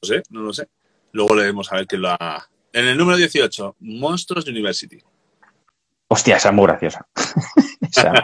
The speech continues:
Speaker 2: me partió el culo, la verdad.
Speaker 1: Diecisiete, Buscando a Nemo.
Speaker 2: Joder, macho.
Speaker 1: Yo no sé si han, no sé. Ah, joder, que son, son buenas todas, tío. En el
Speaker 2: Sí,
Speaker 1: puesto
Speaker 2: pero
Speaker 1: Bichos.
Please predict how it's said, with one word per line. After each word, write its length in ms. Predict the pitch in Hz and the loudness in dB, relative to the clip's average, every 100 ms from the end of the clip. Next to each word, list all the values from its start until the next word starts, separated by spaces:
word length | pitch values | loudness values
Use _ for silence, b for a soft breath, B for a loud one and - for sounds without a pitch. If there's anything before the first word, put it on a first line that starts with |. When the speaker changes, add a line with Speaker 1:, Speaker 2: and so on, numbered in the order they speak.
| - | 0
Speaker 2:
me 160 | - - _ _ _ | -8 -8 _ _ _
partió 260 | - 87 90 | -2 0 0
el 60 | |
culo, 240 | - 78 76 | 0 -2 -2
la 80 | 69 | -2
verdad. 200 | 80 - _ _ _ | -2 -4 _ _ _
Speaker 1:
Diecisiete, 540 | - 170 160 139 131 101 | 0 0 0 0 0 -4
Buscando 400 | 107 - 135 151 | -6 -4 -2 -2
a 60 | |
Nemo. 300 | 110 104 82 _ _ _ _ _ _ _ _ _ _ _ _ _ | -2 -4 -8 _ _ _ _ _ _ _ _ _ _ _ _ _
Speaker 2:
Joder, 400 | _ 85 85 82 | _ 4 4 4
macho. 240 | 73 135 - _ _ _ | 0 -4 -8 _ _ _
Speaker 1:
Yo 120 | - | -8
no 100 | 117 | -6
sé 120 | 139 131 | -6 -6
si 100 | 107 | -8
han, 100 | 92 90 - - _ | -8 -10 -10 -18 _
no 220 | - 101 | -16 -12
sé. 160 | - 170 _ _ _ _ - | -12 -12 _ _ _ _ -6
Ah, 140 | 107 107 107 - - 113 | -6 -4 -10 -10 -16 -8
joder, 300 | - 92 98 | -4 -2 -2
que 140 | - | 0
son, 220 | 113 - - B B | 0 0 -4 B B
son 160 | - 117 | 0 6
buenas 280 | 220 143 | 6 4
todas, 260 | - 127 - | 2 -2 0
tío. 260 | 139 117 - _ _ _ _ - | 0 0 -4 _ _ _ _ -2
En 80 | 104 | 4
el 0 | |
Speaker 2:
Sí, 120 | 107 | 6
Speaker 1:
puesto 180 | 95 104 | 8 6
Speaker 2:
pero 540 | 92 90 87 87 - _ _ _ _ | 4 2 0 -4 -10 _ _ _ _
Speaker 1:
Bichos. 520 | 135 135 - - - | -14 -12 -12 -10 -12